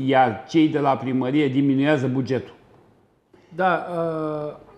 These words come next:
Speaker 2: partea de finanțare a u-, a unităților de învățământ cuprinde trei, uh, uh,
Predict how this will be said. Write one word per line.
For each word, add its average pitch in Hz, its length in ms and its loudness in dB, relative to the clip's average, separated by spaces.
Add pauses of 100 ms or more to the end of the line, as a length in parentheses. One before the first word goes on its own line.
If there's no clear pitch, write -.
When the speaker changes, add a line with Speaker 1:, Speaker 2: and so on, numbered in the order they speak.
(220)
Speaker 2:
partea 185 480 0
de 165 160 -4
finanțare 156 640 -6
a 165 60 -2
u-, 151 380 -6
a 151 40 -8
unităților 170 600 -6
de 160 100 -4
învățământ 160 680 -6
cuprinde 175 460 -6
trei, 180 560 -6 (400)
uh, 160 80 -8 (880)
uh, 143 260 -12